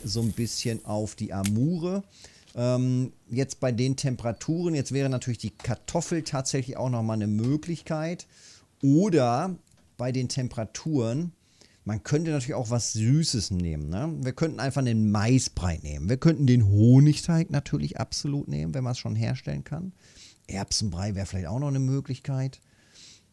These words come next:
Ähm, aber so als, als Idee für Amur, Käse könnte man nehmen. Einfach so von den Basics, gar nicht so kompliziert denken. Wie aber gerade schon angekündigt, fangen wir mal erstmal mit der Kartoffel an. Ist halt ein großer Klassiker.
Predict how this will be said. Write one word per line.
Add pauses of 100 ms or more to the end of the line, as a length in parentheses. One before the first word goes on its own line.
(120)
Ähm, (460)
aber
so
als, (160)
als
Idee
für
Amur,
Käse
könnte
man
nehmen. (460)
Einfach
so
von
den
Basics,
gar
nicht
so
kompliziert
denken. (380)
Wie
aber
gerade
schon
angekündigt,
fangen
wir
mal
erstmal
mit
der
Kartoffel
an.
Ist
halt
ein
großer
Klassiker.